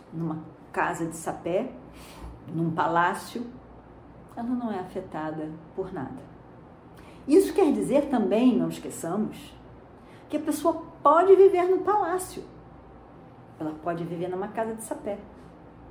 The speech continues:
Você pode encontrar essa pessoa qualificada numa casa de sapé ou no palácio. Porque morar simplesmente num lugar simples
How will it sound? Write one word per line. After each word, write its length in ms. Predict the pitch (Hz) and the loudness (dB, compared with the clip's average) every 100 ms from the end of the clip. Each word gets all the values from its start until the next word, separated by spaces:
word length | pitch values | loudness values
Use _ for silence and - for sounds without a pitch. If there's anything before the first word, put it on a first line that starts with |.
| - - - - - - - | -20 -20 -20 -20 -20 -20 -6
Você 180 | 226 302 | -2 0
pode 280 | 320 370 381 | 4 6 6
encontrar 800 | 359 285 262 220 220 214 294 254 | 4 4 2 2 0 -2 0 0
essa 200 | 190 214 | -2 -4
pessoa 460 | - 180 - 190 | -8 -10 -4 -4
qualificada 920 | - 180 170 190 - 196 190 196 156 - - - - - - - - - - - | -2 -4 -4 -6 -6 -4 -4 -4 -4 -10 -16 -20 -20 -20 -20 -20 -20 -20 -20 -4
numa 200 | 233 285 | 6 6
casa 200 | 285 226 | 6 2
de 100 | 214 | 0
sapé 340 | - 165 - 247 | -2 -4 -2 -2
ou 80 | |
no 80 | 190 | -2
palácio. 600 | - 156 143 143 - - - - - - - - - - - | -4 -6 -6 -10 -12 -18 -20 -20 -20 -20 -20 -20 -20 -20 -14
Porque 220 | - - 302 | -8 2 4
morar 680 | 294 277 190 220 330 320 - - - - - - - | 8 6 4 0 0 -2 -6 -14 -18 -20 -20 -20 -20
simplesmente 1160 | - - 240 233 220 - 190 226 247 226 - - - - - - | -12 -2 0 0 -2 -2 0 2 4 2 -2 -8 -12 -16 -20 -10
num 100 | 196 | 0
lugar 380 | 220 175 208 - | 2 2 0 -2
simples 680 | - 208 226 233 151 - - | -10 -4 -4 -4 -6 -8 -12